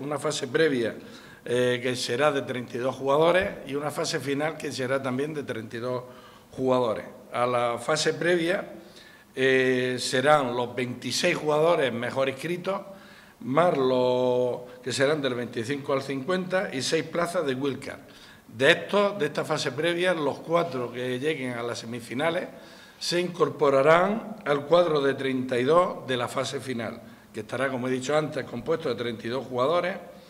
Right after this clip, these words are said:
Habrá cuatro de, cuatro que son de la fase previa y otros cuatro que serán invitados, cuatro wildcard más de la organización.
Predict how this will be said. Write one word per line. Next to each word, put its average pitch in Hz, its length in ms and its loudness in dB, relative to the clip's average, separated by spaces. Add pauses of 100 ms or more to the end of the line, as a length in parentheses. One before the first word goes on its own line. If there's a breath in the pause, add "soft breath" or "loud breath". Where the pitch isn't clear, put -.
(420 loud breath)
Habrá 135 380 4
cuatro 135 340 2
de, 113 840 -4 (200)
cuatro 139 320 0
que 117 120 -6
son 147 260 -4
de 127 100 -2
la 117 120 -4
fase 139 280 -2
previa 180 600 0 (200 loud breath)
y 143 120 0
otros 170 300 2
cuatro 175 380 2
que 175 100 -4
serán 151 460 0
invitados, 123 600 -4
cuatro 139 260 -2
wildcard 139 420 -4
más 151 220 -2
de 135 80 -4
la 120 440 -2
organización. 113 680 -6